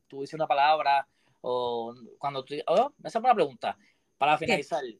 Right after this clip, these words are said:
Speaker 1: a, a cuando haces cosplay, ¿tú hablas como, sabes, te metes en personaje y también hablas como, como, como los personajes o tienes algunas
Speaker 2: <laughs>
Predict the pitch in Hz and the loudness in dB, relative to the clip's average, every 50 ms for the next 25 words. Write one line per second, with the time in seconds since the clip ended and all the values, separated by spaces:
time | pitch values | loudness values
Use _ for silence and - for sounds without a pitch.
0 | _ - 147 151 147 147 147 - 151 147 147 160 156 156 156 156 160 156 165 165 | _ -4 0 0 2 0 0 0 -2 -2 0 0 -2 -2 -2 -2 -4 -4 -6 -6
1 | - 165 143 123 - - 120 117 113 113 - _ - 107 151 165 175 175 175 180 | -4 -4 -4 -4 -4 -8 -8 -8 -8 -10 -12 _ -10 -8 -6 -4 -2 -2 -2 -2
2 | 180 180 180 180 180 170 - 147 156 165 165 175 180 170 165 - _ _ _ - | -2 -2 -2 -2 -2 0 2 2 2 2 4 2 0 0 0 -2 _ _ _ -10
3 | 160 156 151 147 143 - 202 202 175 147 - - 135 131 143 165 175 180 - 170 | -10 -8 -8 -8 -4 -4 -4 -2 -4 -4 -6 -8 -10 -8 -6 -6 -6 -4 -4 -6
4 | - 170 170 175 170 165 160 156 160 156 160 160 160 170 165 - - 165 156 156 | -6 -4 -4 -2 -2 -2 -2 -4 -4 -4 -4 -2 -2 -2 -4 -4 -6 -8 -8 -8
5 | 151 151 147 147 143 143 139 143 143 143 143 139 135 131 131 127 127 135 135 135 | -8 -8 -6 -6 -6 -8 -10 -12 -12 -8 -6 -6 -6 -6 -8 -10 -12 -14 -12 -12
6 | 135 135 127 - 131 - 127 127 143 180 214 226 214 202 185 180 170 165 160 - | -12 -12 -12 -16 -16 -14 -8 -4 0 2 2 2 2 0 -2 -2 -2 -2 -2 -6
7 | 143 151 147 160 151 147 151 156 156 - - - 285 - - - - - | -8 -6 -4 -4 -4 -4 -4 -6 -4 -2 -2 -2 -4 -4 -6 -16 -20 -12